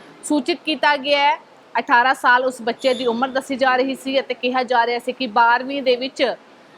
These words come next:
ਉਹ ਪੜ੍ਹਦਾ ਸੀ। ਘਰ ਵਾਲਿਆਂ ਦੇ ਮੁਤਾਬਿਕ ਕਿਹਾ ਗਿਆ ਕਿ ਨਤੀਜੇ, ਨਤੀਜਿਆਂ ਦੇ ਵਿੱਚ ਆ, ਅ, ਉਹਨਾਂ ਦੇ ਬੇਟੇ ਆਰੀਅਨ ਦੀ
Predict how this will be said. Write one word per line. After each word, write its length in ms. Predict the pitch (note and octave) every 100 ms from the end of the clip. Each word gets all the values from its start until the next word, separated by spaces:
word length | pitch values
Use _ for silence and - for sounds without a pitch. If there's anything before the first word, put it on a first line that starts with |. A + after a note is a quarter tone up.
| C4
ਉਹ 80 | C4
ਪੜ੍ਹਦਾ 420 | C4 B3+ D#4 D4+
ਸੀ। 340 | D#4 D4 E4 - _ - - - - _ - - - -
ਘਰ 200 | C4+ A#3
ਵਾਲਿਆਂ 240 | A#3+ B3+
ਦੇ 80 | C4
ਮੁਤਾਬਿਕ 460 | C4 B3+ A#3 C4
ਕਿਹਾ 240 | - C4+ C4
ਗਿਆ 200 | B3+ B3
ਕਿ 260 | - C4+ C#4
ਨਤੀਜੇ, 560 | C4+ D4 D4 D#4+ D#4+ - B3+
ਨਤੀਜਿਆਂ 640 | C4 - D#4+ C4 C#4+ E4
ਦੇ 120 | D#4+
ਵਿੱਚ 340 | C4+ C4+ D#4 G#3 - - -
ਆ, 140 | C4 C4
ਅ, 440 | C4+ C4+ C4 B3
ਉਹਨਾਂ 220 | C4 C#4 D4
ਦੇ 80 |
ਬੇਟੇ 460 | C4 C4+ C4 D4+ B3
ਆਰੀਅਨ 560 | A#3+ B3 B3+ D4 D4 C4
ਦੀ 280 | C#4 D4+